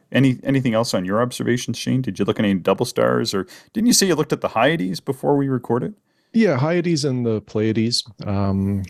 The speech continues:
Speaker 2: spent a little bit of time in there. So yeah, definitely some of the double groups that exist in those two clusters. Um,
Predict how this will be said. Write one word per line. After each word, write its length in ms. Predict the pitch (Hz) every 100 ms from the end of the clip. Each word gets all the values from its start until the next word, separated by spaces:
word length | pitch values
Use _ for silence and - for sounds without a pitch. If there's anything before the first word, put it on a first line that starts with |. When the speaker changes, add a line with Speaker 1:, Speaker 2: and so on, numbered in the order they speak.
| _ _ -
Speaker 2:
spent 280 | - 120
a 40 | 117
little 180 | 107 110
bit 100 | 113
of 100 | 104
time 300 | - 104 104
in 120 | 90
there. 300 | 104 160 147
So 180 | - 101
yeah, 220 | 117 110
definitely 480 | 90 101 104 85 107
some 200 | - 98
of 60 |
the 80 | 98
double 540 | 92 98 104 101 101 90 -
groups 360 | 110 113 -
that 160 | 104 98
exist 380 | 98 98 101 -
in 80 | 101
those 300 | 101 104 -
two 280 | 107 98 98
clusters. 760 | - 101 107 - 98 95 87 - - - - _
Um, 760 | 110 113 107 107 104 104 101